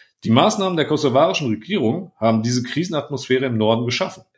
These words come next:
Wir wollen noch mal dran erinnern, die Schlägertrupps da, die da unterwegs waren, kamen teilweise aus Serbien angereist. Und es gibt einen Mann, der ein bisschen weiter weg wohnt, der durchaus die Möglichkeit gehabt hätte zu sagen, "Nee, mach das mal nicht."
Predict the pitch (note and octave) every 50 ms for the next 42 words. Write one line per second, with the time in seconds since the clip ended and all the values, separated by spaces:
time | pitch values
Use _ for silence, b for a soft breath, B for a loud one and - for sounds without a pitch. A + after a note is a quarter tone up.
0 | _ - C#3+ C#3 C3+ C#3 E3+ G#3+ G#3+ G3 F3+ D3+ D3 D#3 D3+ D#3 F3+ G#3 G3+ F3
1 | D#3 B2 A#2 - - B2 A#2+ - - F#3+ B3 C4 F3 - - - B2+ A#2+ - -
2 | B2+ B2 B2 B2 B2+ B2 A2 A#2 A#2+ B2 B2+ B2 A#2 A#2 B2+ G#2+ A#2 C3 B2+ -
3 | C3 C3 C3+ C3+ B2+ A#2 - - - - B2+ C#3+ C#3+ B2+ C3 C3 C3 C3 C3 C3
4 | C3 A#2+ A#2 A2 - B2 B2 A#2 A2+ G#2 F#2 C#3+ F3+ F3 C3+ G2 F#2 G2+ A#2+ B2
5 | - - B2+ B2+ B2 - - - - - - - G#2 A2 A2+ B2 D#3 F#3+ C4+ C#4
6 | C4+ A3 A3 - _ _ _ _ _ _ _ _ _ _ _ _ - C3+ C#3 D3+
7 | A#3 G#3+ G#3+ F#3+ D#3+ D#3 D#3+ D#3 D3 C#3+ - - - - B2+ C#3 E3+ F3+ E3 -
8 | _ _ _ _ E2+ G#2 A#2 C#3+ D3 C3+ A#2 - G#3+ B3+ A#3 G#3 D3+ C#3+ D#3 D#3+
9 | D3+ - - - C#3 C#3 D3+ D3 E3 D#3 - - C#3+ C3+ - - B2+ B2+ C#3 C#3
10 | - C#3+ - - C3 A2 - C3 A#2 B2 B2 C3 C3 C#3 C3+ - A#2 A#2+ C3+ C#3+
11 | C#3+ C#3 - C#3+ C3 - D3 D3 C3+ G#2 - - - _